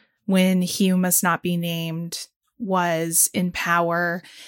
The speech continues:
And things are still pretty bad now, but if you think they're bad now, you're gonna have to turn the dial <laughs> up to eleven on that."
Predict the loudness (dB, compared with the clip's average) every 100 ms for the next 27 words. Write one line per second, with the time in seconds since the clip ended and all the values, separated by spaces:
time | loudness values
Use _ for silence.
0 | -20 _ -2 0 0 0 -2 -6 -6 0
1 | 2 2 -2 0 0 0 0 2 2 2
2 | 0 0 2 0 -2 -4 -6 -6 -4 -2
3 | 0 0 0 0 0 -2 -4 -2 0 -2
4 | -4 -8 -16 _ _ -20 _ _ _ -20
5 | -10 -4 -2 2 2 2 -2 -2 -6 -2
6 | 0 0 0 0 0 0 -2 0 0 0
7 | 2 -2 -2 -4 -4 -2 0 0 -2